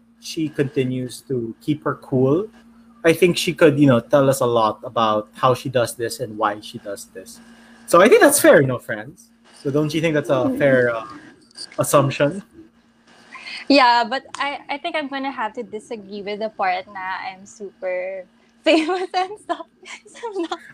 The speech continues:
Speaker 1: I never said super famous. I just said you're super rich, though. <laughs>
Speaker 2: And successful and mga ganyan, no. Ay, nako, Pao. <laughs> The way you introduce me talaga all the time, it's always like this. <laughs>
Speaker 1: And I'm so surprised you're not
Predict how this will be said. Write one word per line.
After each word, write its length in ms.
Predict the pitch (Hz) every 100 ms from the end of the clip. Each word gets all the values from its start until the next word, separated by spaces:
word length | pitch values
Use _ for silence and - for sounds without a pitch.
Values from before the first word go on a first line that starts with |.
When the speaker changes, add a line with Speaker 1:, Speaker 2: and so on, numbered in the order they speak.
| _ -
Speaker 1:
I 60 |
never 240 | 185 254 302
said 220 | 311 247
super 280 | 247 202 180
famous. 500 | - 190 214 143 131
I 140 | 190
just 180 | 175 190
said 160 | 208 165
you're 140 | 165
super 440 | 151 185 - 147 131
rich, 300 | 196 - 151
though. 380 | 139 131 139 - 202 208 -
<laughs> 340 | _ _ _
Speaker 2:
And 180 | 294 330
successful 640 | 403 - - 285 294 311 294
and 260 | 294 302 -
mga 300 | 262 254 262 262
ganyan, 380 | 220 196 202 202
no. 400 | 214 208 202 220 _ _ _ _ - _ _ _ _ _ _
Ay, 100 | 302
nako, 240 | 302 285 277
Pao. 460 | 247 226 226 233 359 415
<laughs> 220 | - 480 339
The 100 | 302
way 220 | 349 320
you 80 | 302
introduce 400 | 311 254 269 302
me 100 | 277
talaga 300 | 277 254 247
all 160 | 247 254
the 120 | 247
time, 280 | 233 214 - _ -
it's 80 | 302
always 300 | 370 403 415 415
like 160 | 392
this. 520 | 277 370 381 453 - _ - _ _ _ _
<laughs> 720 | _ _ _ _ - - - 320
Speaker 1:
And 100 | 359
I'm 120 | 320
so 260 | - 269
surprised 420 | 285 294 233 175 180
you're 140 | 220
not 180 | 208